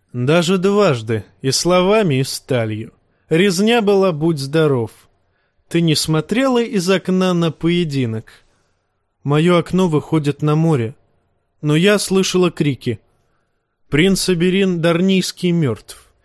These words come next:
Сир Грегор Клиган при смерти. А Тирион осуждён на смерть в глазах богов и людей. Его держат в темнице и скоро казнят".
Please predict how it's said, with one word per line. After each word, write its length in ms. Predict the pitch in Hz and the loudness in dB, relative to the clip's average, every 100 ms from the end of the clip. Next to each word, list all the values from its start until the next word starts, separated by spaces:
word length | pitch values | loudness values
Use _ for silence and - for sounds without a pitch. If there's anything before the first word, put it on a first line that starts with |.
| _ _ | _ _
Сир 320 | - - 262 220 | -10 -2 0 0
Грегор 460 | 180 185 139 131 | 2 2 0 -4
Клиган 540 | - 160 196 175 185 160 | -2 -2 0 0 -2 -4
при 260 | 131 127 | -4 -4
смерти. 560 | - 123 120 - 127 113 _ _ _ _ | -4 -6 -8 -6 -8 -8 _ _ _ _
А 160 | 131 127 | -4 -4
Тирион 680 | - - 214 208 196 185 - | -4 -2 2 2 2 0 -4
осуждён 800 | 131 - 139 120 123 165 175 147 | -6 -4 -4 -4 -2 -2 0 0
на 140 | 127 | -2
смерть 560 | - 143 160 180 - 160 | -4 -2 0 0 -4 -10
в 120 | 127 | -8
глазах 540 | 131 139 127 135 117 | -2 0 0 -2 -4
богов 640 | 117 123 117 147 180 - _ _ _ - | -4 -6 -2 0 0 -2 _ _ _ -2
и 120 | 151 | 0
людей. 640 | 156 143 117 110 113 - _ _ _ _ _ | 2 0 -2 -4 -6 -14 _ _ _ _ _
Его 340 | 147 185 185 214 | 0 2 2 0
держат 540 | 160 208 156 160 156 | 2 0 2 0 -2
в 100 | - | -8
темнице 800 | - 160 160 185 202 - - 170 - _ - | -2 0 2 2 0 -4 -4 -4 -8 _ -2
и 100 | 139 | -2
скоро 460 | - - 175 175 | -2 0 2 2
казнят". 800 | - 156 131 127 120 107 - - | 2 0 0 -2 -4 -6 -12 -20